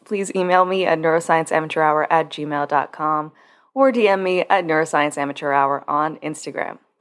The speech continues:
This podcast is available on pretty much any platform I can think of, so please recommend it to your friends and loved ones. Also, if you are feeling so inclined to financially support my work,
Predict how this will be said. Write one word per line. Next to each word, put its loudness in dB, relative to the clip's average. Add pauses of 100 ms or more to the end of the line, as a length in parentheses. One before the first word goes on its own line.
(300)
This 0
podcast 2
is -2
available 2
on 2
pretty -10
much -8
any 0
platform 0
I -2
can -10
think -10
of, -2
so 0
please -2
recommend 2
it -2
to -6
your 2
friends 0
and -4
loved -2
ones. -6 (560)
Also, 4
if -4
you 6
are 4
feeling 0
so 0
inclined 0
to -4
financially -2
support -6
my -2
work, -4